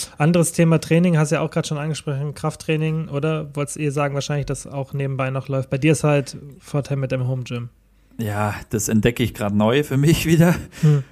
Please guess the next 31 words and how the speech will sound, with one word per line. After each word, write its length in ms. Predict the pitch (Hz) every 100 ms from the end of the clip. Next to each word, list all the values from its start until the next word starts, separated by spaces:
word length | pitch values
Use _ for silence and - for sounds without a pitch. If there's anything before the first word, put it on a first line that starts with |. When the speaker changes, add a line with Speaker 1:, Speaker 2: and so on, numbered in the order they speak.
| -
Speaker 2:
wo 60 | 113
ich 100 | 104
mir 100 | 107
eigentlich 220 | 110 110
denke, 240 | 113 110
Alter, 160 | 113 113
wie 80 | 110
dumm 300 | 117 117 113
bin 140 | 120
ich, 160 | 127 127
dass 200 | 110 104
ich 160 | 110 113
irgendwo 300 | 110 104 104
in 160 | 104
einem 340 | 101 98 95 101
Fitnessstudio 560 | - - 123 - 104
mich 180 | 101 -
anmelde. 300 | 107 113 123
Klar, 220 | - 131
es 80 | 131
ist 120 | 127
immer 140 | 131 131
was 160 | 117
anderes, 380 | - 170 165 156
wenn 100 | 135
man 120 | 131
auch 120 | 110
unter 200 | 107 147
Speaker 1:
Mhm. 40 | 127
Speaker 2:
Menschen 340 | 131 131 151 139
geht. 340 | 147 147 -